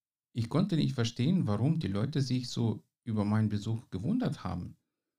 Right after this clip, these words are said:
Nun, inzwischen mache ich sowas nicht, weil ich mich mit dem deutschen Kultur langsam vertraut gemacht habe, aber ich biete jemandem an, mich zum Besuch einzuladen.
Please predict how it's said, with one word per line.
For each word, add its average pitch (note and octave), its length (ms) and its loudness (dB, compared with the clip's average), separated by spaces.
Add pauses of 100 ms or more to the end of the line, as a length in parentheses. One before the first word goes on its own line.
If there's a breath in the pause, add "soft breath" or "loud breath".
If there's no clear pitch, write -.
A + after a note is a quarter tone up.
(360)
Nun, A2+ 180 2
inzwischen G#2 460 0
mache B2+ 240 4
ich C#3+ 80 -2
sowas D#3 320 0
nicht, - 380 0
weil F2+ 180 0
ich G2+ 140 -4
mich G#2 200 -2
mit G#2 220 -4
dem G2 220 -4
deutschen G#2+ 320 -2
Kultur C#3 340 -4
langsam A2+ 400 0
vertraut D3+ 400 -2
gemacht F#2 320 -2
habe, C3 340 0 (600 soft breath)
aber G2+ 380 0
ich G#2+ 360 -2
biete C3 220 2
jemandem C3+ 800 2
an, A#2 420 0 (380)
mich G#2 260 0
zum D3 160 0
Besuch G2 380 -2
einzuladen. C#3 760 -2